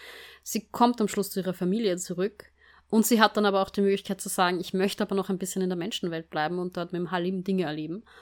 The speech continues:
Sie kriegt dann quasi ein Leben, in dem sie Dinge entscheiden kann, nämlich, ähm, nicht nur, was isst sie als nächstes, sondern was, glaub ich, auch dezidiert angesprochen wird, ne? Also sie hat noch nie die Möglichkeit gehabt, einfach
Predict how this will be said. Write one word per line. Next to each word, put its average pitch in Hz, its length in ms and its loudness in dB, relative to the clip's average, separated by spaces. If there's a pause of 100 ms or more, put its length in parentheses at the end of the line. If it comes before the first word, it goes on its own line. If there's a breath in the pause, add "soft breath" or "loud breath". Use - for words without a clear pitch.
(560 loud breath)
Sie - 280 -2
kriegt - 300 -2
dann 202 140 4
quasi 180 600 2
ein 180 200 0
Leben, 185 440 0
in 175 120 0
dem 180 180 0
sie 180 200 -6
Dinge 185 300 0
entscheiden 165 580 -2
kann, 151 380 -6
nämlich, 165 680 -4
ähm, 156 380 -4 (100)
nicht 180 300 0
nur, 165 180 0
was 160 160 -4
isst - 300 -12
sie - 140 -6
als - 200 -10
nächstes, - 580 -10
sondern 151 640 -6 (400)
was, - 160 0
glaub 165 140 -2
ich, 156 100 -2
auch 156 80 -6 (160)
dezidiert 160 520 -2
angesprochen 160 560 -2
wird, 151 180 -8
ne? 160 160 -6
Also 156 340 -8
sie - 160 -6
hat 160 160 2
noch 151 120 -6
nie 180 100 0
die 175 80 -2
Möglichkeit 165 480 -4
gehabt, 151 260 -8
einfach 151 440 -10